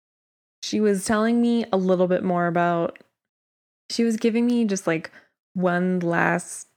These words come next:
piece of advice about what to say to my watermelon before I smashed it. And she recommended that I say this to the negative feelings inside me. "Bless you and your own mess.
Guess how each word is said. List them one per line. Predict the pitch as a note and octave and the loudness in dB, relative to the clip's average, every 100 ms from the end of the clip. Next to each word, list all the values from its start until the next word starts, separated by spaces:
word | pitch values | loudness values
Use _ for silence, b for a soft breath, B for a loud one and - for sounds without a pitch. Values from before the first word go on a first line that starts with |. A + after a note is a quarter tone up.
| _ - | _ -12
piece | - F3+ F3 F#3 | -6 -6 -4 -2
of | F3+ | -2
advice | E3 E3+ F3 F3+ - | -2 0 -2 -2 -4
about | E3+ E3+ E3+ F3 F3 - | -2 -2 0 0 -2 -4
what | F#3 F#3 - | -2 -2 -2
to | F#3+ | -4
say | - F3 F3+ | -2 0 0
to | |
my | F#3 F3 | 0 0
watermelon | E3+ E3+ F3 F#3+ G#3 | 0 0 0 0 0
before | A3 A3 E3+ | 0 0 -2
I | |
smashed | F3 - D#3+ F#3 - | -4 -4 -4 -4 -2
it. | C4 D4+ - - _ _ _ _ _ _ _ _ _ _ _ A3+ | 0 0 -4 -16 _ _ _ _ _ _ _ _ _ _ _ 0
And | G#3 G3+ G3+ G3 - _ _ _ _ _ _ _ _ | 2 2 2 -2 -6 _ _ _ _ _ _ _ _
she | - - A3 | -8 -2 2
recommended | G#3 G#3 B3 A3+ G3 G3 F#3 | 2 2 2 4 2 2 2
that | F#3 F3+ | 2 2
I | F3 F3 | 2 0
say | F3+ - F#3 F#3 F3+ F3 E3+ - | -4 -2 0 2 2 0 -2 -8
this | F#3 F3 F#3 F3+ - | -4 2 2 0 -6
to | - F#3 F#3 F3 E3+ F3 - - | -2 0 2 2 0 -4 -8 -6
the | F#3 F#3 | -2 0
negative | F3 E3+ E3+ F3+ | 0 0 -2 -2
feelings | - G#3 - - | -4 -6 -6 -8
inside | - A3 - - - | -8 -8 -4 -4 -4
me. | - A3+ A3+ _ _ _ _ _ _ _ _ _ _ _ _ _ _ G3 | -8 -10 -12 _ _ _ _ _ _ _ _ _ _ _ _ _ _ -6
"Bless | F#3 F3 F#3 C#4 - A3 | 0 2 2 2 0 2
you | G3 F#3+ F3+ F3+ | 4 4 4 2
and | - F#3 F#3 | 0 0 2
your | E3+ - | 0 0
own | G3 F#3 F#3+ F#3 | 0 2 2 2
mess. | D#3+ - - - - | 0 0 -4 -8 -10